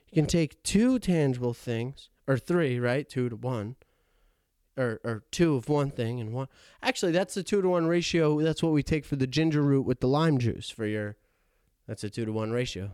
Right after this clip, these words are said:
the golden ratio. So anyway, um, it's,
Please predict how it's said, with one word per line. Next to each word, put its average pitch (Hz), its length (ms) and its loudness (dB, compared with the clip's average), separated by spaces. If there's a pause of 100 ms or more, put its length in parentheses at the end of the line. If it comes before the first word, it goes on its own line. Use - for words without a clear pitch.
(120)
the 110 100 -2
golden 101 360 -4
ratio. 123 320 -10 (520)
So 143 300 -8 (360)
anyway, 139 440 -8
um, 120 440 -4 (1600)
it's, - 320 -2